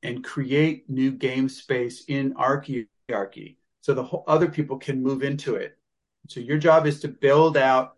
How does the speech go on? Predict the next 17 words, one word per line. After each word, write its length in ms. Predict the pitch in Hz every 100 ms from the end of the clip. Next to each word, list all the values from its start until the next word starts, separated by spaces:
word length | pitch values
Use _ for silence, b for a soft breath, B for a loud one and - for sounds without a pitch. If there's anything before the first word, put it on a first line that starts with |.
| _ _
a 60 | 127
new 240 | 127 175
culture 480 | - 151 139 - 139
on 180 | 131 123
Earth 300 | 123 151 151
called 300 | 127 117 113
archaearchy, 920 | 120 131 139 165 131 104 98 - 110 b b b
and 120 | - 135
your 280 | 156 175 -
archetypal 760 | 131 151 160 151 - 147 139
lineage 380 | 123 143 143 123
has 480 | - - 139 156 151
its 220 | - 131 -
place 760 | - 147 156 90 - - - _ _ -
and 80 | 131
it's 160 | 131
needed. 600 | 139 131 151 208 - -